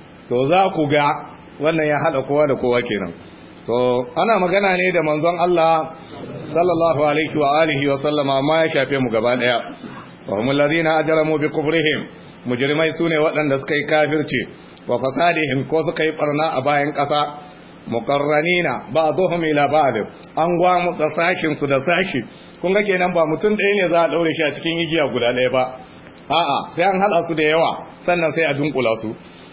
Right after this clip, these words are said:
To wani ma jikinsa kawai in yana goganka, yadda ka san dutsen guga,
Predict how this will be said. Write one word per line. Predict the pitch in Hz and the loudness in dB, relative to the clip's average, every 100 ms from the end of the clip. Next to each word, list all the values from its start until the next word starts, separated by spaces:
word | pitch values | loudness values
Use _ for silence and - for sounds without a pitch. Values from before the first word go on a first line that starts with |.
| - | -2
To | 151 | 2
wani | 190 240 | 4 4
ma | 240 240 | 2 0
jikinsa | 208 214 220 202 | 0 0 0 0
kawai | 214 226 | 2 2
in | 190 202 | 2 0
yana | 202 214 175 | 0 0 0
goganka, | 143 156 151 180 202 175 135 - - | 2 2 4 2 2 0 -2 -8 -6
yadda | 170 233 214 | -2 0 0
ka | - | 0
san | 190 190 | 0 0
dutsen | 196 233 196 180 | 0 2 2 2
guga, | 220 226 196 - | 2 4 2 2